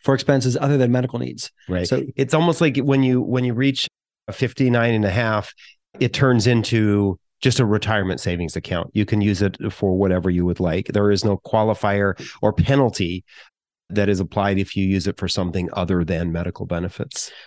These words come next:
Speaker 1: Right. Now, if you're contributing to a company-sponsored retirement plan, such as a four oh one K or a four oh three B of the like, your contribution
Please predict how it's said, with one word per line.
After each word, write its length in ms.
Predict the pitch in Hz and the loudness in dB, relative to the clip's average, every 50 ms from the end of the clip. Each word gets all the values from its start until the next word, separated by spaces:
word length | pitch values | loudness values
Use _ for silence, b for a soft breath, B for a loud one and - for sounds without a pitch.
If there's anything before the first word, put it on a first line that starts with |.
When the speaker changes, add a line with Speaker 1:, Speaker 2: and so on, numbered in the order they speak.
| B B | B B
Speaker 1:
Right. 220 | - 110 107 113 - _ - | -8 -6 -6 -6 -8 _ -4
Now, 140 | 139 131 127 | -2 -2 0
if 140 | 143 120 143 | 0 2 2
you're 120 | 147 143 143 | 2 2 2
contributing 440 | - 147 143 - 165 165 160 156 | 2 2 2 2 4 4 4 2
to 160 | 139 156 147 135 | 2 2 2 2
a 60 | 123 | 2
company-sponsored 720 | - - 143 139 143 135 - - 135 131 131 120 - 135 113 | 2 0 0 2 0 0 0 0 0 0 0 0 -2 -2 -4
retirement 440 | 110 - - 156 165 170 165 147 | -2 0 0 2 2 2 2 2
plan, 260 | - - 160 156 156 - | 2 0 2 2 2 0
such 220 | - 120 - - | -2 -6 -10 -12
as 80 | 104 - | -14 -10
a 40 | - | -4
four 180 | - 139 135 | -2 0 2
oh 20 | 127 | 2
one 140 | 123 113 110 | 2 0 -2
K 280 | - - 151 151 147 135 | -2 -2 0 0 0 0
or 120 | 113 110 | 0 -2
a 40 | 104 | -2
four 240 | - - 123 117 113 | -2 -2 0 0 0
oh 40 | |
three 140 | 104 - 117 | 0 -2 -4
B 340 | 110 131 131 135 135 135 - - - - - | -2 0 2 2 2 0 0 -4 -8 -8 -4
of 100 | 120 117 | -2 -2
the 100 | 110 120 | 0 2
like, 260 | 120 131 135 139 139 - - _ _ _ _ _ _ - | 2 2 2 2 0 -2 -8 _ _ _ _ _ _ -2
your 160 | 139 127 123 | 0 0 0
contribution 1160 | 127 - - - 156 156 156 160 139 131 143 143 143 139 - - 151 139 135 135 139 135 135 | 0 -2 0 0 0 2 0 -2 -2 0 2 2 2 2 2 0 2 2 2 2 0 -4 -10